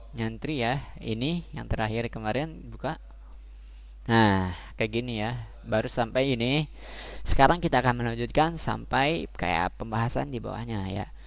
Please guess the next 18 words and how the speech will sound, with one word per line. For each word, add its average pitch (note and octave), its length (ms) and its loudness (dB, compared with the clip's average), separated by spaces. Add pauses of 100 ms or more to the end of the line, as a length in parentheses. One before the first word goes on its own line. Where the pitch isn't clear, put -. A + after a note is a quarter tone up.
(260)
seperti G#2 1120 -4 (160)
tentang, C#3+ 960 0 (800)
ke-, G2+ 320 -4
dan G2+ 160 2
lain G2+ 160 -2
sebagainya. A#2 560 6
Kita C3 240 2
akan C3+ 80 -2
tambahkan. G#2+ 400 -4 (1900)
Sebelumnya C3+ 480 -2
kita C#3+ 160 2
buka C#3 240 0
dulu C#3+ 240 -2
ini C#3+ 560 -6 (240)
folder B2 640 2
nyantri A#2 480 -6
ini F3 320 -8 (960)
di C#3 400 -2